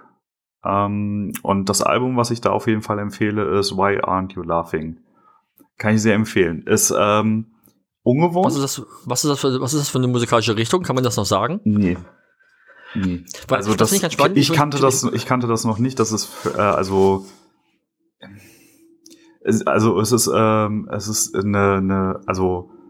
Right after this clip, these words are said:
Speaker 1: eine, eine Sängerin, ähm, und die, die, also, ne, ich höre ja auch gerne, wo einfach irgendwie nur rumgebrüllt wird. <laughs> Aber,
Speaker 2: Ja.
Speaker 1: ähm,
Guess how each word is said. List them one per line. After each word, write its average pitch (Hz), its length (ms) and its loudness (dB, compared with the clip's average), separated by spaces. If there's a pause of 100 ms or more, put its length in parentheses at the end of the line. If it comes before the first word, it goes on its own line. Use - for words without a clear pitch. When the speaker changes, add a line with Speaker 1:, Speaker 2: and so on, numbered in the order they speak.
(160)
Speaker 1:
eine, 101 340 2
eine 98 160 -2
Sängerin, 156 960 -2
ähm, 104 520 0
und 104 240 -2
die, 104 320 0
die, 98 380 -2
also, 92 240 0 (380)
ne, 95 240 -2
ich - 160 -6
höre 107 120 6
ja 92 120 4
auch 90 120 -2
gerne, 98 460 0
wo 92 280 -4
einfach 95 300 -6
irgendwie - 520 -8
nur 95 140 -4
rumgebrüllt 127 580 0
wird. 156 220 0 (500)
<laughs> 247 520 -2
Aber, 107 160 2
Speaker 2:
Ja. 104 400 4
Speaker 1:
ähm, 107 320 -2